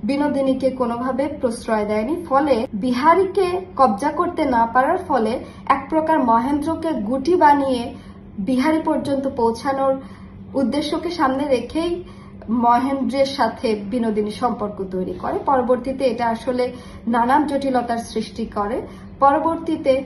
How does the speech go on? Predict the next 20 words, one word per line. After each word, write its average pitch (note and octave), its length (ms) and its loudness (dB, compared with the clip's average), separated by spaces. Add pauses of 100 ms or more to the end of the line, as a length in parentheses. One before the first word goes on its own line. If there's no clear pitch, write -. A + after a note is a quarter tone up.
(600)
আসলে A#3+ 260 -4 (200)
সবগুলো D#4 420 2 (140)
সম্পর্কই C4 580 0 (100)
ভঙ্গুর A3+ 440 2
হয়ে G3 260 -2
পড়ে। F3+ 200 -2 (520)
বিনোদিনীর A#3+ 640 -2 (380)
সাথে B3+ 300 0 (240)
বেশি B3+ 220 0 (100)
বেশি C#4 180 -2 (100)
মিশতে A3+ 320 -2 (140)
গিয়ে G#3 200 0 (800)
মহেন্দ্র B3+ 480 2 (180)
তার A#3 160 8 (140)
স্ত্রী - 200 -6 (160)
আশালতাকে A#3+ 580 -2 (100)
বঞ্চিত A3+ 340 0 (120)
করতে G#3+ 220 -4 (100)
থাকে। G#3 300 -6 (540)
এক C4+ 60 0